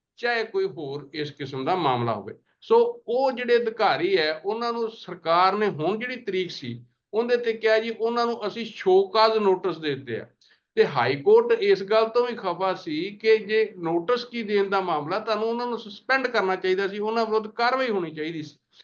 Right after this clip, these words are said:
ਤਾਂ ਹੁਣ ਦੇਖੋ ਜਿਹੜੀ ਸ-, ਇਹ ਹਾਈ ਕੋਰਟ ਨੇ ਜਿਸ ਤਰ੍ਹਾਂ ਦੀਆਂ ਜ਼ਿਆਦਾ ਫਟਕਾਰ ਪਾਈ ਹੈ ਪੰਜਾਬ ਸਰਕਾਰ ਨੂੰ, ਉਸ ਤੋਂ ਬਾਅਦ ਕੀ ਸਰਕਾਰ ਹੁਣ ਉਹਦੇ ਤੇ ਐਕਸ਼ਨ ਲੈਂਦੀ ਹੈ ਤੇ ਜਿਹੜੀ ਅਗਲੀ ਤਰੀਕ ਹੈ ਜਿਹਦੇ ਤੇ ਸਟੇਟਸ ਰਿਪੋਰਟ ਮੰਗੀ ਹਾਈ ਕੋਰਟ ਨੇ,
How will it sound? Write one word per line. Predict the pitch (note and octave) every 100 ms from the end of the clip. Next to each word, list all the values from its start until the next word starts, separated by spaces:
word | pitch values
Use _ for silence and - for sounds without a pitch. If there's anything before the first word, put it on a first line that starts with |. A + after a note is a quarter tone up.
| _ _ -
ਤਾਂ | F3
ਹੁਣ | - - F#3 B3 A#3 A3 - _
ਦੇਖੋ | F3 G#3 A3+
ਜਿਹੜੀ | A3 G#3+ G#3+
ਸ-, | G3+ _ _ -
ਇਹ | E3+
ਹਾਈ | D3 C#3+ D#3
ਕੋਰਟ | E3+ F3+ F#3
ਨੇ | F#3+
ਜਿਸ | F3 E3+ E3
ਤਰ੍ਹਾਂ | F#3+ F#3+
ਦੀਆਂ | F#3+ F#3+ F3+ - _ _ _ _ _ _
ਜ਼ਿਆਦਾ | C#3+ D3+ D#3+ F3+
ਫਟਕਾਰ | F3+ D#3 - C#3+ F3
ਪਾਈ | A3 G#3+ A3 G#3+
ਹੈ |
ਪੰਜਾਬ | G3+ F3+ E3 D3
ਸਰਕਾਰ | C#3 D3 C#3+ C3 A#2+
ਨੂੰ, | A#2 - _ _ -
ਉਸ | G3 F#3+
ਤੋਂ | A3+ A3
ਬਾਅਦ | G#3 G#3+ G#3
ਕੀ | A3 A#3
ਸਰਕਾਰ | A3 E3+ - F3 F3+
ਹੁਣ | F3+ F#3
ਉਹਦੇ | F#3 F#3 G3 G3
ਤੇ | F#3+ F#3 -
ਐਕਸ਼ਨ | C#3+ - F#3 F#3
ਲੈਂਦੀ | F#3 F#3 G3+ G3
ਹੈ | F#3+ _ _
ਤੇ | G3
ਜਿਹੜੀ | F#3 G3+ G#3 -
ਅਗਲੀ | E3 F#3+ G#3+
ਤਰੀਕ | G3 F3+ F#3+ F#3+
ਹੈ |
ਜਿਹਦੇ | F3 E3 F#3+
ਤੇ | G3 G3+
ਸਟੇਟਸ | G3 - - G3 G3 A3 G#3+
ਰਿਪੋਰਟ | G3+ - G3 A3+
ਮੰਗੀ | A3+ G3+ F#3 F3+
ਹਾਈ | D#3
ਕੋਰਟ | C#3+ D3 D3
ਨੇ, | C#3 A#2+